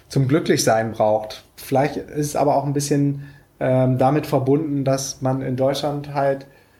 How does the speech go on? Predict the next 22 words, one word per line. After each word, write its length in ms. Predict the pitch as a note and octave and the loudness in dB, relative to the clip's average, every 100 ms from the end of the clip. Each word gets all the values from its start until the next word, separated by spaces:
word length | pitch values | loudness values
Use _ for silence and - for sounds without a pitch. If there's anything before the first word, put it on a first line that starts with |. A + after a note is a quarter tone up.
| _ _ | _ _
nicht 220 | D#3 D3 | -4 0
die 80 | D3 | 2
Sonne 240 | C3+ C#3+ | 2 2
um 80 | C3+ | 2
sich 180 | B2+ B2+ | 0 0
rum 200 | C#3+ C3+ | 2 2
hat, 160 | C3+ | 2
das 120 | C3 B2+ | 0 0
Meer, 440 | C3 C#3+ C#3 C3+ | 2 4 4 2
andere 240 | C3+ C3 | 0 0
Menschen, 340 | C3 C#3 C#3 D3 | 0 0 -2 -4
andere 260 | B2 C3+ | -2 -2
Kulturen, 520 | C3+ D3 C#3+ D3 C#3 C3+ | -2 -4 -2 0 0 0
also 180 | B2 | -2
all 320 | B2+ C3 D3+ D3 | 0 2 2 0
die 140 | C#3+ | 0
Sachen, 260 | C3+ C#3 C#3+ | -2 0 -2
die 80 | |
das 240 | C3 B2+ - | 0 -2 0
Leben 220 | C#3 D3 | 0 2
bereichern, 500 | B2+ C3 F3 E3+ C3 | 0 0 0 0 0
sondern 360 | C#3 D3 C#3 | 0 0 -2